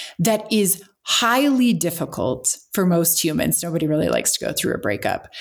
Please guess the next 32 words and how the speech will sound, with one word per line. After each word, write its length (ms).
That 220
can 300
actually 500
feel 200
like 160
a 80
massive 840
loss. 800
For 180
many 320
people, 400
it's 180
like 160
a 80
grieving 600
process, 500
getting 320
divorced 680
or 200
breaking 500
up, 260
where 420
you 200
go 340
through 300
this 280
moment 680
in 200
time 480
in 100
your 160
life, 360